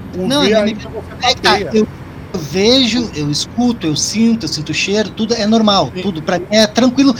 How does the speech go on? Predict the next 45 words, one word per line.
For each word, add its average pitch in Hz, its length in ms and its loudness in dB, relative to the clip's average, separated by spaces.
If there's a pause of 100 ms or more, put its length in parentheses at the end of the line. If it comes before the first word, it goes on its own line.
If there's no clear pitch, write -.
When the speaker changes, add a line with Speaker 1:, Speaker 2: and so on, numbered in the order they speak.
(140)
Speaker 2:
porque 254 220 0
é 269 40 2
desde 254 340 2
muito 269 420 8
pequeno 208 480 -2
que - 80 -6
acontece 185 440 -4
Speaker 1:
É, 247 60 2
Speaker 2:
isso, 196 160 -2
Speaker 1:
você 147 80 -8
Speaker 2:
então 190 120 -6
Speaker 1:
acabou 196 260 -6 (360)
crescendo, 214 440 -6
mas 175 240 -6
o, 190 220 -8
pra 180 180 -2
mim, 175 200 -10 (300)
o 185 120 0
ouvir 160 340 0
é 165 60 -2
mais 165 260 -4
aterrorizante 156 800 -10
do - 100 -16
que - 160 -10
ver. 127 280 -12
Speaker 2:
É 208 80 2
aterrorizante 220 840 2
porque, 226 240 -6
assim, 220 200 -4
ó, 190 140 -2
é 190 120 -6
aquele 208 340 -2
som 196 420 0 (100)
ensurde-, 185 560 -4 (120)
ensurdecedor, 214 840 2
porque - 160 -4
tu 220 140 2
sabe 208 300 0
que 233 220 2
não 226 160 8
tem 226 220 4
som, 160 220 0
que - 160 -10
tá 202 160 -2
silêncio. 190 600 0